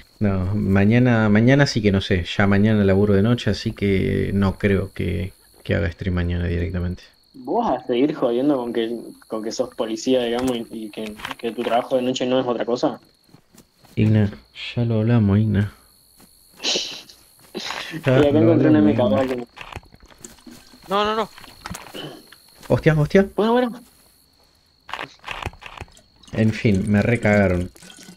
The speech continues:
Speaker 1: Igna, gracias por la sub entonces, mi rey. Gracias, muchas gracias, en serio. Eh, una lástima que no
Speaker 2: No.
Speaker 1: salga la noti, boludo, porque me, me encanta escucharla, boludo. La verdad, una mierda.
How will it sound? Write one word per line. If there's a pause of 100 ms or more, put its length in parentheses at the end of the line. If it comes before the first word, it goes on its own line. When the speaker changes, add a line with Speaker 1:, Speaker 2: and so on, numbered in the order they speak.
(220)
Speaker 1:
Igna, (160)
gracias
por
la
sub
entonces,
mi
rey. (240)
Gracias,
muchas
gracias,
en
serio. (540)
Eh,
una
lástima
que
no
Speaker 2:
No.
Speaker 1:
salga
la
noti,
boludo,
porque
me,
me
encanta
escucharla,
boludo. (2500)
La
verdad,
una
mierda.